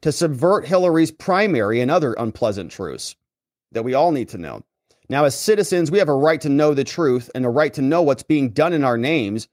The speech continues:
and financed with our dollars. Please defend our rights and free Assange." Signed by Jill Michaels, right? And so a bunch of people are just sending letters in. Here's ano-, another letter motion. This one from Joanna says, "Please dismiss this case."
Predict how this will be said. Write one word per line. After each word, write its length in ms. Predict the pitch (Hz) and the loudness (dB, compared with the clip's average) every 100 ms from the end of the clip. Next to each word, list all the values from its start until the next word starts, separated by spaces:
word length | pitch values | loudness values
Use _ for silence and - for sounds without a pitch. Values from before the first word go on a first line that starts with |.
| _ | _
and 220 | - 123 120 | -8 -6 -6
financed 560 | - 170 180 147 135 | -2 0 2 0 0
with 140 | 143 135 | 0 0
our 200 | 113 - _ _ | -2 -4 _ _
dollars. 520 | 139 147 131 82 - - _ _ _ _ _ _ _ _ _ _ _ _ _ _ | 0 0 0 -4 -12 -20 _ _ _ _ _ _ _ _ _ _ _ _ _ _
Please 240 | - 214 220 | -2 0 0
defend 400 | 196 - 175 165 | 0 0 2 2
our 160 | 151 | 2
rights 480 | 131 110 107 - - _ _ _ _ _ _ _ _ _ _ | 2 0 0 -6 -16 _ _ _ _ _ _ _ _ _ _
and 140 | 123 117 | -4 -4
free 560 | - - 190 117 90 - _ _ _ _ - | -4 0 2 2 -4 -10 _ _ _ _ -2
Assange." 600 | 110 139 113 78 65 - _ _ _ _ | -2 0 -2 -4 -12 -20 _ _ _ _
Signed 280 | - 143 131 | -4 -2 2
by 120 | 123 | 2
Jill 260 | 120 135 127 | 2 2 2
Michaels, 500 | 120 107 - 65 - | 2 -2 -6 -10 -8
right? 200 | 98 101 _ _ - | -6 -6 _ _ -8
And 80 | 196 | 0
so 180 | 202 | 0
a 60 | 147 | 2
bunch 220 | 156 233 | 0 0
of 60 | 233 | -2
people 240 | 226 202 | 0 0
are 40 | 139 | 0
just 200 | 123 - | -2 -2
sending 260 | 135 139 | -2 0
letters 300 | 117 131 120 | 0 0 0
in. 180 | 104 107 - _ | -4 -6 -10 _
Here's 200 | 151 156 | -2 2
ano-, 320 | 160 143 139 - | 2 2 0 0
another 320 | 139 139 143 | 2 2 2
letter 240 | 135 131 | 2 2
motion. 580 | 135 127 127 - 127 123 | 2 2 2 0 -2 -2
This 180 | 117 127 | -2 -2
one 140 | 135 | -2
from 180 | 123 131 | -2 -2
Joanna 520 | 120 127 123 117 117 | 0 0 0 0 -2
says, 200 | 117 113 | -2 -4
"Please 280 | 110 139 127 | -4 -4 -2
dismiss 340 | 123 - 120 - | -4 -4 -4 -4
this 180 | 113 | -6
case." 400 | - 107 101 - | -4 -4 -4 -6